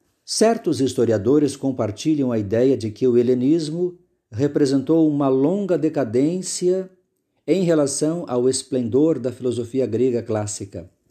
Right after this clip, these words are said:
No entanto, outros estudiosos desfazem a ótica depreciativa para identificá-lo com um novo modo de ver o mundo e a si mesmo. De fato,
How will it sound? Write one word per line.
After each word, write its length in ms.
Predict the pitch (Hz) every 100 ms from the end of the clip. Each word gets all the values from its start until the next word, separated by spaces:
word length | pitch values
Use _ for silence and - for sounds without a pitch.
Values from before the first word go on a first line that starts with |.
| _ _ _ _
No 180 | 104 104
entanto, 640 | 104 101 127 160 170 175 - _ _ _ _ _
outros 560 | 202 233 202 139 120
estudiosos 840 | 117 113 135 113 120 143 131 131 104
desfazem 720 | 104 - - 151 143 113 117
a 80 | 110
ótica 760 | 127 127 123 104 110 104 101 _ _ _
depreciativa 1120 | 110 107 185 190 160 151 - 123 - 151 156
para 240 | 156 135 131
identificá-lo 920 | 120 135 135 123 - 123 147 160 160 _ _ _ _ _
com 180 | 143
um 60 | 147
novo 340 | 143 170 175
modo 380 | 156 143 151 143
de 100 | 135
ver 220 | 113 135
o 80 | 131
mundo 400 | 120 135 165 147
e 80 | 147
a 60 | 139
si 180 | -
mesmo. 480 | 127 104 90 90 82 _ _ _ _ _ _ _
De 160 | 107 117
fato, 560 | 143 139 113 - 95